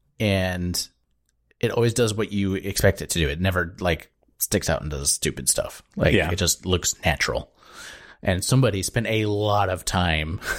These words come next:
Speaker 1: <laughs> just getting that right.
Speaker 2: And I, I will say, and I don't mean this as, like, a diss or anything,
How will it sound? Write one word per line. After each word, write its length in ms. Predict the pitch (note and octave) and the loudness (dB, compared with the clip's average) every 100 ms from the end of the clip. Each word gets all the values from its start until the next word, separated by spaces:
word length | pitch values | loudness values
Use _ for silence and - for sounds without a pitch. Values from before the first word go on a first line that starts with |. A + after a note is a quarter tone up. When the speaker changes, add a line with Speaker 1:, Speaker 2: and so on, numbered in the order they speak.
| - | -2
Speaker 1:
<laughs> 260 | - C6+ - | -2 0 2
just 500 | C3 D3 - - - | 2 2 -2 -10 -2
getting 320 | C3 B2+ F#2+ | 0 2 2
that 300 | G2 F2+ - - | 2 0 -2 -2
right. 260 | E2 D2+ - | -2 -2 -4
Speaker 2:
And 100 | B2+ | 0
I, 140 | B2 A#2 - - | 0 0 -4 -4
I 120 | A#2 | 0
will 160 | A#2 A2+ | 2 2
say, 460 | - G2+ F2 F2 - _ _ _ _ _ | 2 0 0 -4 -14 _ _ _ _ _
and 140 | - G#2 | 0 2
I 60 | |
don't 200 | G2 G2+ | 2 -2
mean 180 | G#2 G2 | -4 -4
this 200 | F2+ - | -2 0
as, 180 | E2+ - | 0 0
like, 240 | D#2+ D2+ | 0 0
a 220 | E2 D2 D2+ | -2 -2 -4
diss 340 | - G#2+ - | 2 2 2
or 80 | D#2+ | -2
anything, 480 | D2 - D2+ D2+ | -6 -8 -10 -10